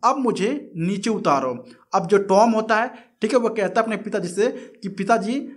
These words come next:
मैं टाइम पर आपके पास पहुंच गया हूं, अब मुझे क्या करो,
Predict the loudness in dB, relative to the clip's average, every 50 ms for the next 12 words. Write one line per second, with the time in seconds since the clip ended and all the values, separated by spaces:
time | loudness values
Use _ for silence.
0 | -14 -10 -4 -2 0 2 2 0 0 -4 -6 -8 -2 2 2 4 4 2 -2 -2
1 | -2 -4 -2 -2 -2 -2 -2 -2 -4 0 2 2 2 2 0 -6 -16 -12 _ -2
2 | 0 0 0 0 0 0 0 0 0 0 -2 -6 -8 -10 -12 -4 0 0 0 2
3 | 0 0 0 0 0 0 0 0 0 0 -2 -2 -2 -2 -4 -6